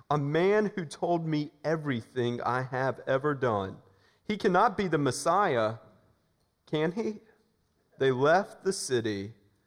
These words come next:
and were on the way to him. The prophet Isaiah declares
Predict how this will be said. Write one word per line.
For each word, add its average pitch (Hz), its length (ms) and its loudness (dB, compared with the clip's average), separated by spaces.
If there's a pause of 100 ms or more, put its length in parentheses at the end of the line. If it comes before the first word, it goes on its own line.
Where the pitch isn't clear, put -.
(400)
and 120 160 -4
were 120 180 0
on 139 160 0
the 143 100 -2
way 113 500 -2
to - 220 -14
him. 98 280 -18 (800)
The 151 80 -6
prophet 170 340 4
Isaiah 147 480 4
declares 113 840 -4